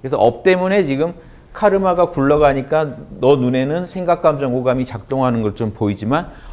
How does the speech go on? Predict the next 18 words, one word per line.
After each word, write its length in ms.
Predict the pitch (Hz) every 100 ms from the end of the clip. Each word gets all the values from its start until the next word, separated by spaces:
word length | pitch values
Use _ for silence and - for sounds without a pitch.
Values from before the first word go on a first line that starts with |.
| -
업의 380 | - 113 143 143
근원이 420 | 135 131 143 139
끊겼다. 600 | 151 151 156 151 - - -
참나에 420 | - 180 175 165
안주했다는 720 | 127 104 110 135 127 110 101 95
건 140 | 107
업이 240 | 90 101 120
끊어진 440 | 156 160 139 101
거다. 240 | 76 - -
힌두교식이에요. 840 | 160 156 135 101 - 90 85 117 - - - _ -
그래서 440 | 104 147 185 - - -
어차피 400 | 117 - 143 151
그 200 | - 151
업이 460 | 127 131 170 - -
이제 340 | 104 139 - - - -
돌다가 600 | 151 147 147 160 170 165
그 160 | -
생에 520 | 156 170 165 165 160